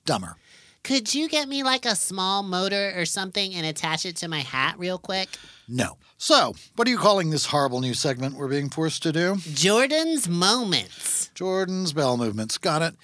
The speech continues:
Speaker 2: Gross. It's not gonna be about poo. It's gonna be about my deep thoughts.
Speaker 1: Which, in fact, are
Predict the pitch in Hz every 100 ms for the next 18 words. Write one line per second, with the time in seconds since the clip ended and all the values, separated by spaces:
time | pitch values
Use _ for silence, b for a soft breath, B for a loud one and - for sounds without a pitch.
0 | B - 330 403 269 - 147 240 294 220
1 | 180 156 156 - - - 208 143 165 -
2 | 214 226 214 196 185 165 160 101 139 185
3 | - 160 196 127 151 208 226 214 - 202
4 | 175 151 143 131 123 120 120